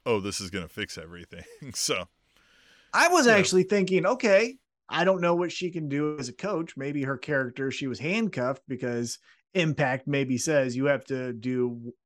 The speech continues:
Speaker 2: A, B, and C, and she didn't like that." But her first impression in A E W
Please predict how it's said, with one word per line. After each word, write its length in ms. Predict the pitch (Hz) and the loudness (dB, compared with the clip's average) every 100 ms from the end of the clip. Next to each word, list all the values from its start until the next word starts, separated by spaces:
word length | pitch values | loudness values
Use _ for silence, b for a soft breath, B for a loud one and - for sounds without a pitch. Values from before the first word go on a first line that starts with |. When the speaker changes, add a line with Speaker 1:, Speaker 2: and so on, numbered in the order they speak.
| - | -6
Speaker 2:
A, 160 | 139 | -6
B, 140 | 117 113 | -4 -6
and 100 | 107 | -6
C, 200 | - 220 | -4 0
and 120 | 151 | 0
she 160 | - 120 | -2 -4
didn't 260 | 113 120 127 | -4 -6 -2
like 240 | 196 220 | -2 -2
that." 260 | 110 120 - b b b _ _ | -4 -4 -6 b b b _ _
But 160 | 143 123 | 2 6
her 120 | 160 | 4
first 360 | 156 220 240 - | 4 2 2 0
impression 500 | 170 - 220 220 185 | -4 0 0 2 0
in 120 | 151 | -2
A 140 | 180 208 | 0 0
E 60 | |
W 520 | 170 220 226 135 123 | 0 0 0 0 -2